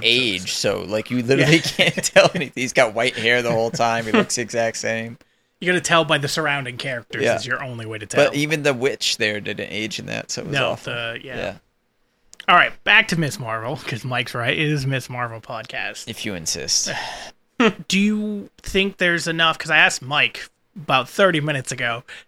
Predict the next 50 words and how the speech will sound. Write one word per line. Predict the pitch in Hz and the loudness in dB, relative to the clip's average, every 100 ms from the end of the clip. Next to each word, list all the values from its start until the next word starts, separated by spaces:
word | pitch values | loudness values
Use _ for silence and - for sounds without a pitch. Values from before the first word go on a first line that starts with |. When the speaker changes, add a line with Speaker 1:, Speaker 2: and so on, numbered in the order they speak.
| - | -2
Speaker 1:
and | 139 | 0
he | 147 196 | 2 4
answered. | 143 120 131 120 | 2 0 -6 -8
But | 135 | -8
Corey, | 170 151 | -4 -4
do | 143 | -4
you | 156 | -4
think | 147 175 | -4 -2
there's | 165 147 | 0 -2
enough | 143 147 156 156 | -2 0 0 -2
here | 160 156 | -2 0
for | 170 | 0
season | 165 180 160 165 | -4 -6 -6 -6
two, | 175 208 | -4 -2
or | 220 | -2
do | 151 | -2
you, | 143 147 - | -4 -4 -2
if | 196 190 | 0 2
they | 185 | 0
did | 165 170 | -2 -4
a | |
season | 151 160 139 | -6 -8 -10
two, | 143 151 | -8 -8
do | 143 | -8
you | 135 | -8
think | 143 | -8
they'd | 143 139 | -8 -6
have | 143 | -8
to | 135 | -4
go | 147 139 | -4 -4
in | 131 | -6
some | - 135 - | -8 -8 -4
other | 135 127 | -4 -4
direction? | 127 123 - - - | -2 -2 -4 -8 -10
'Cause | 127 123 | -12 -12
there's | 123 120 - | -10 -12 -12
really | 135 135 131 | -10 -8 -6
not | 127 123 | -8 -8
a | |
lot | 123 117 | -8 -8
of | 110 - | -10 -12
meat | 135 147 | -8 -6
on | 139 127 | -6 -4
the | |
Speaker 2:
There | 104 | -2
Speaker 1:
bone | 107 | 0
Speaker 2:
was | 107 - | 2 2
Speaker 1:
here. | 131 | 2
Speaker 2:
certainly | 127 135 123 | -2 -2 -2
enough | 113 107 104 104 - - | 0 0 -2 -4 -8 -20